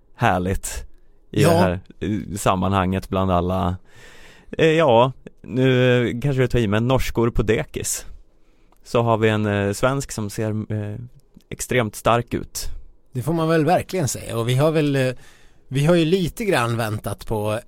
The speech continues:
Speaker 2: Ebbas, eh, r-, riktiga genombrott. Eh, hon har ju förstås, eh, som alla vet, eh, haft, eh, framgångar med stafettmedaljer och,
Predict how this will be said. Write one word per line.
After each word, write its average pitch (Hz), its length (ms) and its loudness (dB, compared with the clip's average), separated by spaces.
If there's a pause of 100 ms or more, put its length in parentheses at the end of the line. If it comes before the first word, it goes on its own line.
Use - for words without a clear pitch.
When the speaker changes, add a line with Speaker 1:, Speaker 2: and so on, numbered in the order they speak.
(100)
Speaker 2:
Ebbas, 110 600 -4
eh, 117 240 -2 (160)
r-, 127 600 -8
riktiga - 580 -2
genombrott. 101 840 -8
Eh, 123 340 0
hon 135 120 0
har 147 100 0
ju 135 220 0
förstås, - 600 -6
eh, 123 400 -8
som 117 200 -6
alla 113 140 -2
vet, 117 420 -4
eh, 113 440 -4
haft, - 360 -10
eh, 120 180 -2 (520)
framgångar 110 600 -2
med 107 260 -2
stafettmedaljer 113 1120 -4
och, 117 580 -4